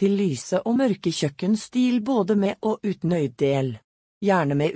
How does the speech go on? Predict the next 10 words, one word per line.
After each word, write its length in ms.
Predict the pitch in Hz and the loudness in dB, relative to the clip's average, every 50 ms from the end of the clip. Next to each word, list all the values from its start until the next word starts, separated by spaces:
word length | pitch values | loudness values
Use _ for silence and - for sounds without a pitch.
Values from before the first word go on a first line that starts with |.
| 147 | -2
underlimt 560 | 139 135 127 127 139 143 135 135 139 143 - | -2 -2 -2 -2 -2 0 0 -2 -2 -4 -2
vask 320 | 165 165 170 - - - - - | -2 -2 -2 -2 -4 -8 -6 -8
og 100 | 262 220 | -8 -4
planlimt 680 | - 220 190 170 170 185 180 175 180 160 147 143 - - | -2 0 0 0 0 0 0 2 0 0 -2 -4 -6 -4
platetopp. 720 | - 208 185 139 117 - - 151 143 - - 131 - - - - _ _ _ _ _ _ _ - | -2 0 0 0 -2 -6 -8 -8 -6 -6 -6 -8 -8 -10 -16 -20 _ _ _ _ _ _ _ 0
Easy 320 | 180 170 160 - - 190 190 | 0 2 0 0 0 -2 -2
Stone 560 | 190 - - 180 156 131 131 127 127 123 - | -2 -4 -2 -2 -2 -2 -2 -2 -4 -4 -4
tilbyr 480 | - 180 170 139 135 175 170 151 151 151 | -4 -4 -4 -2 -2 -2 -2 -2 0 0
våterfall, 680 | 165 180 185 180 - 139 131 - - 165 220 285 339 370 _ _ _ - 180 | 2 2 2 2 0 -2 -2 -2 0 0 0 0 -2 -6 _ _ _ -6 -2
dekkside 560 | 175 240 - - - - 214 202 185 208 226 | -2 -2 -2 -2 -4 -2 -2 0 0 0 -2